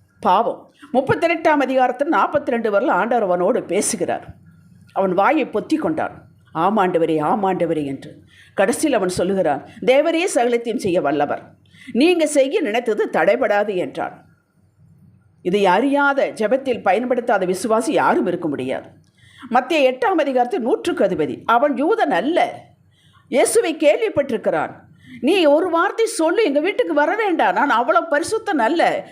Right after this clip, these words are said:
என்னுடைய வேலைக்காரன் சொஸ்தமாவான்" என்றார். ஆண்டவர் அந்த விசுவாசத்தை பாராட்டினார். பாருங்கள், அப்படி நம்ம விசுவாசம் பாராட்டும் நிலையில் இருக்க வேண்டும். அப்பொழுது நீங்க சொல்ல ஆகும், நீங்க கட்டளையிட நிற்கும். அப்பொழுது இயேசு உங்க வாழ்வில் எதை சொன்னாரோ அது நடக்கும்.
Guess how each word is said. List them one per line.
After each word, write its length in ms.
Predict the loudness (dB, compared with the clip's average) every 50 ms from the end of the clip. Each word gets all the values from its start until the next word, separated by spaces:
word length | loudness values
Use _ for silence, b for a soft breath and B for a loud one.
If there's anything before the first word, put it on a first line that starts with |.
| B B
என்னுடைய 320 | B 0 2 4 4 4 2
வேலைக்காரன் 520 | 2 2 0 0 -2 0 -2 0 -2 -2 0
சொஸ்தமாவான்" 600 | 0 0 0 0 -2 0 0 0 0 0 0 0
என்றார். 440 | -2 -2 -2 -2 -2 -4 -4 -6 -10 -20 -20 -20 _ _ _ _ _ -12 -6
ஆண்டவர் 440 | -2 2 2 4 4 4 2 2 0
அந்த 120 | -2 -2
விசுவாசத்தை 680 | -2 -2 -2 -2 0 0 0 0 0 -2 -2 -2 -4 -2 -2
பாராட்டினார். 680 | -2 0 0 0 0 0 -2 -4 -6 -6 -6 -8 -10 -12 -14 -20 -20 _ _
பாருங்கள், 520 | -2 0 0 0 0 -2 -4 -6 -8 -12 B B B -2
அப்படி 300 | B 0 0 0 0 -2
நம்ம 200 | 0 0 0 0
விசுவாசம் 600 | 0 0 0 0 0 0 0 0 2 0 0 0
பாராட்டும் 580 | 0 0 0 2 2 2 2 0 0 -2 -2 0
நிலையில் 340 | 2 2 2 0 0 0 0
இருக்க 240 | 0 0 0 0 0
வேண்டும். 260 | 0 0 -4 -4 -8 B B
அப்பொழுது 460 | B 0 2 2 2 0 0 0 0
நீங்க 220 | 0 0 0 0 0
சொல்ல 340 | 2 2 2 2 2 2 2
ஆகும், 320 | 2 2 0 0 -2 -4
நீங்க 240 | -2 -2 0 -2 0
கட்டளையிட 520 | 0 -2 -2 -2 -2 0 0 2 2 2
நிற்கும். 540 | 2 2 0 0 0 -2 -2 -2 -4 -6 -20 -20 _ _ _ B B B -6 0
அப்பொழுது 500 | B 2 2 2 0 0 0 2 2 0
இயேசு 340 | 2 2 0 0 -2 0 0
உங்க 140 | 2 2
வாழ்வில் 400 | 2 2 2 0 0 0 -2 -2
எதை 300 | 2 2 2 2 0 -2 -2 -2
சொன்னாரோ 360 | 0 0 2 2 2 0 0
அது 140 | 0 0 0
நடக்கும். 720 | 0 0 0 0 0 -2 -2 -6 -6 -6 -8 -14 -20